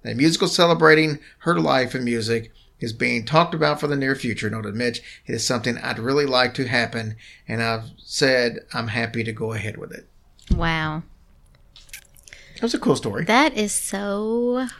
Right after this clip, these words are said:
Speaker 2: ugh. Like, usually I have something, like, witty to say, but that was just so sweet.
Speaker 1: I wasn't aware that you ever had anything witty to say.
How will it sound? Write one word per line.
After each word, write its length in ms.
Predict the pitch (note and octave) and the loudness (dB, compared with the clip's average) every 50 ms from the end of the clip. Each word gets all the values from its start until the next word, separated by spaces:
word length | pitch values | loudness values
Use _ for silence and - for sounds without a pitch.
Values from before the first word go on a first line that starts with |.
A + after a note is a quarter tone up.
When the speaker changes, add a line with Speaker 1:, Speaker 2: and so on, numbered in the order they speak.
| - - - - - - _ _ - - - | -20 -20 -20 -20 -20 -20 _ _ -8 -2 0
Speaker 2:
ugh. 240 | G#3 G3+ G3 F#3 - - - - - - _ _ _ _ - - - - - - - | 2 4 4 2 0 -4 -10 -14 -20 -20 _ _ _ _ -18 -18 -16 -16 -10 -2 0
Like, 120 | G3+ G3+ | 2 2
usually 360 | G3+ G#3+ G#3+ A3+ A3+ A3 G#3 | 2 2 2 2 2 2 2
I 40 | G#3 | 2
have 220 | G3 G#3 F#3+ F#3+ - | 2 0 0 -2 -2
something, 300 | - G3 F3+ F3 F3 F3 | -4 -2 -2 0 0 0
like, 260 | E3+ D#3+ D#3 C#3+ - - _ _ | 0 0 0 -2 -4 -10 _ _
witty 360 | - F#3 F#3 F3 F3 F#3+ F#3 F3+ | -6 -2 0 2 4 4 2 2
to 100 | G3+ F#3+ | 2 -2
say, 380 | - - G3+ F#3+ F#3+ F#3+ F#3+ | -2 -2 -2 0 0 0 0
but 240 | F#3 F3+ E3+ - F#3 | 2 2 0 0 2
that 160 | F#3+ G#3 B3 | 0 -2 -2
was 200 | C4+ C4+ B3+ - | -2 -2 -2 -4
just 160 | B3 A#3+ - | -4 -6 -4
so 180 | - A3 G#3+ G#3 | -4 -6 -4 -4
sweet. 600 | - - - - G3 F#3 D3+ C3+ - - - - - _ _ _ _ - - - - - - | -4 -6 -6 -4 -4 -4 -4 -4 -6 -8 -12 -18 -20 _ _ _ _ -20 -20 -20 -20 -20 -10
Speaker 1:
I 180 | - - G3+ C4 | -6 -2 -2 0
wasn't 280 | C4 B3+ G#3 F#3 E3+ | 2 2 2 2 2
aware 240 | C3 A#2+ A#2+ A#2+ A#2 A2 | 2 4 4 4 4 4
that 120 | - - | 2 0
you 160 | C3+ C#3+ F3 | 2 2 0
ever 160 | G#3 G#3+ - | 0 0 0
had 140 | - - A#2 | -2 -2 -2
anything 260 | A2+ G#2 G2+ A2 G#2+ | -4 -4 -6 -6 -6
witty 180 | A2 G#2+ G#2+ - | -6 -6 -8 -8
to 120 | - - | -10 -10
say. 280 | - - - - - | -8 -8 -8 -10 -10